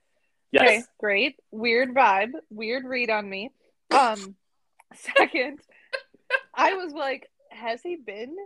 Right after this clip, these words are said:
Speaker 2: to a strip club?"
Speaker 1: Okay.
Speaker 2: Like, with ladies?
Speaker 1: Yeah. Oh, yeah. Oh, yeah, yeah, yeah. Okay. So I'll get to that in a second, but the, I'll just finish up the argument, the high art point. This, the, what I, insane is high art. What Melrose Place is capturing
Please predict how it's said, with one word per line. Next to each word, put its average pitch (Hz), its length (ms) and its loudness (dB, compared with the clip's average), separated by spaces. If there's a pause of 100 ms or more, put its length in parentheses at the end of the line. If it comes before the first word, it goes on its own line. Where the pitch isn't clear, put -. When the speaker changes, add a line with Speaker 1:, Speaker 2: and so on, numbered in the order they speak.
(440)
Speaker 2:
to 269 220 -6
a 262 60 -4
strip - 380 -14
club?" 381 320 -6 (680)
Speaker 1:
Okay. 240 200 0
Speaker 2:
Like, 226 340 -6 (280)
with 262 220 -2
ladies? 262 520 -6 (680)
Speaker 1:
Yeah. 165 220 2
Oh, 147 80 6
yeah. 160 200 2 (140)
Oh, 123 60 -4
yeah, 143 160 0
yeah, 120 160 -4
yeah. 101 220 -4 (420)
Okay. 143 240 -4 (160)
So 170 140 0
I'll 160 100 4
get 180 140 -4
to 190 80 -16
that 151 240 -4
in 135 100 -10
a 123 60 -14
second, 104 280 -10
but 120 120 -8
the, 135 200 -6
I'll 120 120 -6
just 131 240 -8
finish 160 240 -10
up 131 100 -6
the 113 80 -8
argument, 113 500 -12
the 101 140 -2
high 107 220 -6
art 101 260 -12
point. 120 240 -12 (420)
This, 302 300 0 (840)
the, 127 220 -6 (180)
what 120 140 2
I, 117 140 0 (100)
insane 135 480 -4
is 143 160 -6
high 117 180 -2
art. 90 280 -6
What 95 100 -8
Melrose 113 480 -4
Place 117 400 -12
is - 160 -12
capturing 82 720 -12